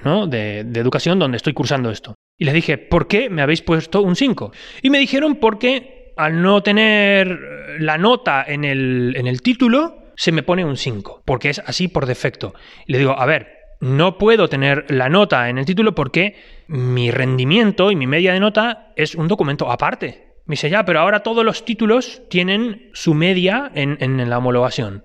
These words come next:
Y digo, "Ya, pero en mi caso no". Me dice, "Ya, pero es que es así. Y, eh, como no lo tiene tu título, se te pone un cinco y punto". Y le digo, "No, no, ¿cómo y punto? Y punto no. Vosotros no podéis echar para atrás un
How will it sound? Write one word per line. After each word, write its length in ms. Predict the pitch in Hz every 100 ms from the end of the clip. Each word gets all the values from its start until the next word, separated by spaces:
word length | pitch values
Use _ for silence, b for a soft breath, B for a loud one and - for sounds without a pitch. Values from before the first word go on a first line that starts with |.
| -
Y 80 | 131
digo, 140 | 120
"Ya, 160 | 127 135
pero 340 | 113 110 107 - _
en 160 | 120
mi 80 | 113
caso 240 | 143 - 180
no". 240 | 160 - -
Me 100 | 143
dice, 140 | 143
"Ya, 160 | 170 185
pero 140 | 123
es 60 | -
que 280 | 139 135 -
es 140 | 165
así. 460 | 151 220 147 - -
Y, 300 | 165 147 160
eh, 100 | 151
como 220 | - 120
no 320 | 117 139 185 196
lo 160 | 196
tiene 320 | 196 240 240
tu 140 | 226 226
título, 520 | 226 233 262 320 302 - - -
se 200 | - 131
te 80 |
pone 160 | 123 147
un 60 | 175
cinco 300 | 269 294 277
y 100 | 143
punto". 360 | 131 110 147 160
Y 60 |
le 80 | 127
digo, 160 | 127 120
"No, 80 | 135
no, 220 | 175 -
¿cómo 200 | 160 165
y 60 |
punto? 400 | 123 117 101 101 -
Y 120 | 156
punto 280 | 131 131 190
no. 360 | 143 208 - -
Vosotros 720 | 131 123 190 202 185 240 - B B -
no 180 | 143 196
podéis 500 | 269 196 160 147 - - -
echar 420 | 147 180 165 -
para 160 | 147
atrás 520 | 156 233 214 247 - - - -
un 380 | 170 160 160